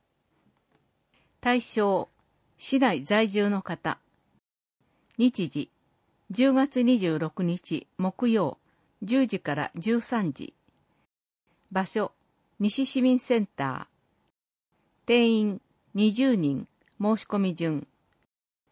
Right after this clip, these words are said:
講師、鶴ヶ島市食生活改善推進員。内容、メニュー、イワシの揚げ焼き、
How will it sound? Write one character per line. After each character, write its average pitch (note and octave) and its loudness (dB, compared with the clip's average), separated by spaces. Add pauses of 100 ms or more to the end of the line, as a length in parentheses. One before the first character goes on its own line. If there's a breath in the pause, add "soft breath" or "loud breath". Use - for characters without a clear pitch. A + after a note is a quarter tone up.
(480)
講 B3 4
師、 - -8 (580)
鶴 B3+ 0
ヶ C4 0
島 A3+ -2
市 - -10 (240)
食 - 0
生 C#4+ 0
活 - -4
改 A#3 0
善 A3+ 0
推 A#3 0
進 G#3 -2
員。 C#3 -2 (1400)
内 A3 2
容、 F#3+ 0 (640)
メ B3 8
ニ F#3+ 4
ュ D3 -2
ー、 - -16 (480)
イ G#3 2
ワ C4 4
シ - -4
の A3+ 2
揚 F#3+ 0
げ G3+ 0
焼 F#3 -6
き、 - -20